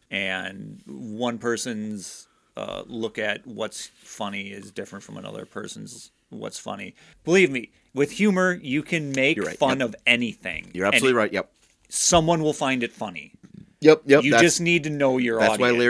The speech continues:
Speaker 1: audience.
Speaker 2: Cable Guy has, still has a, uh, a, a career. And
Speaker 1: Yes.
Speaker 2: Jeff, and, uh, Jeff Dunham. Yep.
Speaker 1: It
Speaker 2: You're
Speaker 1: doesn't
Speaker 2: absolutely
Speaker 1: matter
Speaker 2: right.
Speaker 1: what it
Speaker 2: Yep.
Speaker 1: is, you can make fun of, s-, you'll make someone angry probably if you do a sensitive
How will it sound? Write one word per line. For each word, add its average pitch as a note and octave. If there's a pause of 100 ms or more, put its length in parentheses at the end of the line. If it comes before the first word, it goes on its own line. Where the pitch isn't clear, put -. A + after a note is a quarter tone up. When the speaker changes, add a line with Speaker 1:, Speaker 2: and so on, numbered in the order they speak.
(120)
Speaker 1:
audience. B2
Speaker 2:
Cable B2+
Guy G2+
has, F#2+
still G#2
has G2
a, G2+
uh, G2+ (120)
a, -
a G#2+
career. G2+ (140)
And B2
Speaker 1:
Yes. G2+
Speaker 2:
Jeff, A#2
and, G#2+
uh, G#2
Jeff A#2
Dunham. F#2+
Yep. A2 (200)
Speaker 1:
It -
Speaker 2:
You're C3
Speaker 1:
doesn't A#2+
Speaker 2:
absolutely C#3
Speaker 1:
matter D#3
Speaker 2:
right. C#3+
Speaker 1:
what C#3
it C#3+
Speaker 2:
Yep. A#2+
Speaker 1:
is, A2+ (140)
you A2+
can C#3+
make C3
fun B2
of, A#2+
s-, -
you'll A2
make A2+
someone A2
angry A#2+
probably A#2
if B2+
you A#2
do A#2
a G#2
sensitive A2